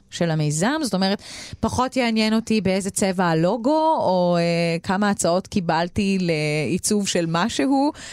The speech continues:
אלא אנחנו ממש צריכות שהם יהיו דבר שמעיד על ההצלחה של המוצר,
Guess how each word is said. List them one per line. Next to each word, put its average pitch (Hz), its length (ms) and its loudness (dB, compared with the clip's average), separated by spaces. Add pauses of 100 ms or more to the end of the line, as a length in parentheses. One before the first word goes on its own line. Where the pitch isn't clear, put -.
(140)
אלא 170 220 2
אנחנו 175 280 0
ממש 190 180 0
צריכות 180 380 -2
שהם 160 240 -2
יהיו 165 400 0
דבר 165 340 -2
שמעיד 196 720 0 (100)
על 165 180 0
ההצלחה 165 600 -2
של 151 220 -2
המוצר, 330 580 0